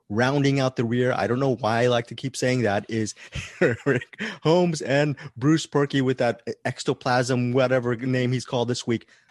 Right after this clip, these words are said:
They're going to finish out our featured reviews with a new film called Twist, which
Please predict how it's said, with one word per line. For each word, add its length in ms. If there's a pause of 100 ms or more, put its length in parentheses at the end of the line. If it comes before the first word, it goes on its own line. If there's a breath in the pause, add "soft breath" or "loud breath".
(140 soft breath)
They're 140
going 240
to 120
finish 360
out 200 (200)
our 100
featured 380
reviews 340
with 120
a 40
new 220
film 400 (340)
called 280
Twist, 380
which 160